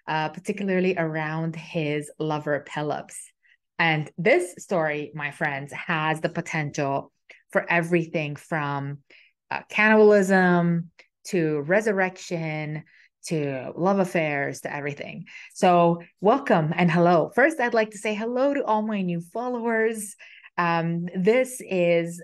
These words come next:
a special series that I'm creating for Pride Month twenty twenty-three, the Gay, Gay Gods of Greece. And I'm gonna do a series of these short episodes, um, this month and post them maybe a couple times a week. Uh, so we're gonna talk about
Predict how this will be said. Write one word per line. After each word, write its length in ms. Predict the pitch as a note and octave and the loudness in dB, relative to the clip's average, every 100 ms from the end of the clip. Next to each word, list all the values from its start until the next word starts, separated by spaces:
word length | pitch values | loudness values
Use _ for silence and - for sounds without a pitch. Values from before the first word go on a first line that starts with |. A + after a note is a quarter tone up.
| E3+ | -8
a 100 | E3 | -8
special 360 | - A#3+ B3+ | -4 -4 -4
series 380 | A#3+ A#3+ A3+ G#3+ | -4 -4 -4 -4
that 100 | G3+ | -2
I'm 160 | G3+ G3 | -2 -2
creating 380 | G3+ F#3+ F#3 | -2 -2 -2
for 180 | F#3 F3 | -4 -6
Pride 300 | F3 F3+ F3 | -6 -4 -2
Month 280 | F3 E3+ E3+ | -2 -4 -8
twenty 260 | - E3 D#3+ | -10 -8 -6
twenty-three, 640 | E3 D#3 D3 B3 C4 B3+ | -6 -6 -8 -4 0 0
the 100 | D3+ | -2
Gay, 220 | C#3+ D3 | -4 -4
Gay 220 | D3+ D#3+ | -2 -2
Gods 280 | D#3+ D3+ D3+ | 0 -4 -4
of 100 | D3 - | -10 -4
Greece. 400 | A#3+ B3+ B3+ - - - - | -4 -4 -8 -16 -20 -20 -8
And 360 | G3 G3 G3+ G#3 | -2 0 2 0
I'm 120 | G#3 | -2
gonna 160 | B3 C4 | -2 -2
do 320 | A#3 A3 G#3+ | 0 0 0
a 100 | F#3+ | 0
series 380 | G3 G#3+ G#3 G3 | -4 -4 -2 -2
of 100 | F#3+ | -2
these 140 | F3 E3 | -4 -6
short 300 | F#3 E3+ E3+ | -6 -6 -6
episodes, 720 | D#3+ E3 F3 D#3 D#3 D#3 - - - - | -8 -6 -2 0 0 -4 -14 -20 -20 -12
um, 320 | C#3+ C#3 C#3+ | -10 -8 -10
this 240 | D3+ D#3 - | -4 -4 0
month 300 | A#3+ C4+ - E3+ | 0 0 -4 -6
and 120 | D#3+ | -6
post 300 | - F3+ F3 | -4 -4 -2
them 380 | E3+ D#3+ D#3 E3 | -4 -4 -6 -4
maybe 220 | F3 D#3+ | -2 -2
a 60 | D3 | -2
couple 420 | - F3+ D#3+ D3+ _ | -6 -10 -8 -10 _
times 320 | D#3+ D#3+ D#3 | -8 -4 0
a 60 | E3 | 2
week. 340 | A#3 C#4+ C#4 _ - - _ _ _ | 2 2 -2 _ -20 -20 _ _ _
Uh, 340 | - D#3 D#3 D#3+ | -6 -4 -2 -4
so 200 | - G#3 | -2 0
we're 160 | F#3+ | 2
gonna 160 | G3+ A3+ | 0 -2
talk 340 | A3 G3+ F3+ | -4 -4 -4
about 480 | F#3+ F#3 D#3+ D#3 D#3+ | -6 -4 -2 -2 -4